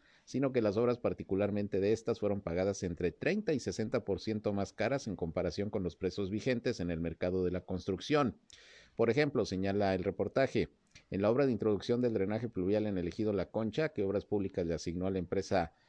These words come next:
Marnies S A D C B, le cobró seiscientos treinta y seis mil ochocientos treinta y nueve pesos, es decir, un cincuenta y cinco por ciento más caro que si lo hubiera hecho el cimas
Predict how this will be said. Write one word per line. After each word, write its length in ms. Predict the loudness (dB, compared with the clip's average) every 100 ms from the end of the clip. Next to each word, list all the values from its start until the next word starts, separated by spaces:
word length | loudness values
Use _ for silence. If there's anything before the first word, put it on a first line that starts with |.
| _
Marnies 580 | -2 -2 0 2 0 -2
S 280 | -4 -2 2
A 80 | 2
D 100 | 0
C 180 | 0 2
B, 260 | 2 0 -6 _ _ -4
le 120 | -2
cobró 300 | 2 2 2
seiscientos 500 | 2 0 0 0 -2
treinta 260 | -2 -2 -4
y 80 |
seis 180 | -2 -2
mil 160 | 0 -2
ochocientos 520 | -4 -4 -4 -4 -4
treinta 280 | -4 -2 -2
y 60 |
nueve 240 | -2 0 0
pesos, 540 | 0 -2 -2 -8 -6
es 120 | -4
decir, 280 | -4 -2 -2
un 80 | -2
cincuenta 400 | -4 -4 -4 -4
y 40 |
cinco 280 | -4 -4 -4
por 160 | -6 -6
ciento 320 | -6 -4 -2
más 220 | -2 -2
caro 280 | 0 0 0
que 100 | -6
si 100 | -6
lo 80 | -2
hubiera 180 | 2 2
hecho 240 | 0 -4
el 80 | -4
cimas 520 | -2 0 0 -2 -8